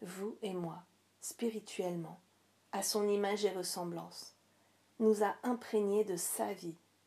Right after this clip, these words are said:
de sa nature, de son caractère, de ses qualités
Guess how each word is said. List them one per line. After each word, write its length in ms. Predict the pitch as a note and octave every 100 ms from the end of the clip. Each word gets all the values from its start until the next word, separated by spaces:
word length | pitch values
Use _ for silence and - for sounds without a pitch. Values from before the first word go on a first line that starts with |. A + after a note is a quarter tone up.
| _
de 140 | E3 F3+
sa 380 | F3 - G3 F3+
nature, 560 | E3+ F3 - E3+ - _ _ _ -
de 140 | F#3+
son 300 | F3+ - G3+
caractère, 800 | G3 F#3 F3+ F3 - F3 F3 - _ _ _ _
de 160 | F#3 F#3
ses 340 | - - A3
qualités 640 | G#3+ F#3 F#3 F3+ - E3+